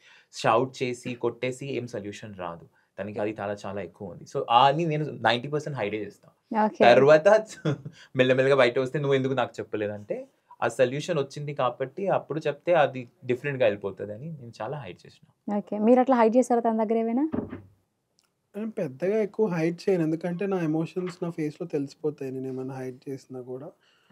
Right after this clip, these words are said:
Speaker 3: కొత్త ఫ్రెండ్స్ ఎవరన్నా, ఆ, కనెక్ట్ అయినప్పుడు ఫస్ట్ నేను మీట్ అయ్యి తర్వాత అవి చేసినప్పుడు కొన్ని కొన్ని హైడ్ చేస్తాను, మెల్లిమెల్లిగా తెలిసిపోతా ఉంటుంది. అంతే.
Speaker 2: ఓకే.
Speaker 3: పెద్ద సీక్రెట్స్ అయితే ఏం లేవు.
Speaker 2: ఏం లేవు. ఓకే. So, ఫైనల్‌గా మీ బెంగాలీలో
Speaker 1: హ్మ్.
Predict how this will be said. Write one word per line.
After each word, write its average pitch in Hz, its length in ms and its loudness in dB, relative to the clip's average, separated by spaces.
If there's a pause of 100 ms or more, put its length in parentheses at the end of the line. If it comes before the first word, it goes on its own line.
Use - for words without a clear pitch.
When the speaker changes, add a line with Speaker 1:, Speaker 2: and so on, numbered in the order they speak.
(360)
Speaker 3:
కొత్త 196 280 -4
ఫ్రెండ్స్ 208 320 -2
ఎవరన్నా, 180 380 2
ఆ, 160 400 -2
కనెక్ట్ 160 380 -4
అయినప్పుడు 160 520 -4
ఫస్ట్ 165 340 -6
నేను 175 140 2
మీట్ 147 280 0
అయ్యి 143 220 -4
తర్వాత 139 480 -10 (300)
అవి 143 260 -2
చేసినప్పుడు 156 540 -2
కొన్ని 165 280 -2
కొన్ని 165 200 -2
హైడ్ 147 380 -8
చేస్తాను, 131 440 -14 (380)
మెల్లిమెల్లిగా 175 540 -2
తెలిసిపోతా - 580 -6
ఉంటుంది. - 520 -10
అంతే. - 140 -10
Speaker 2:
ఓకే. - 160 -12
Speaker 3:
పెద్ద 165 320 -6
సీక్రెట్స్ 175 400 -6
అయితే 156 200 -2
ఏం 127 140 -6
లేవు. - 260 -2
Speaker 2:
ఏం 190 220 8
లేవు. 165 440 -2
ఓకే. 185 220 0
So, 202 180 4
ఫైనల్‌గా 233 640 6 (760)
మీ 233 220 10
బెంగాలీలో 185 880 6
Speaker 1:
హ్మ్. 120 200 -6